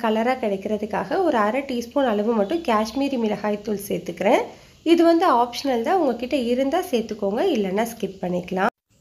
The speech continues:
இப்போ இந்த கரைசல் தனியா இருக்கட்டும். நம்ம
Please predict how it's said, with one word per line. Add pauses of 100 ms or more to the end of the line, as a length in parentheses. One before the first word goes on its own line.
(380)
இப்போ
இந்த
கரைசல் (100)
தனியா (140)
இருக்கட்டும். (460)
நம்ம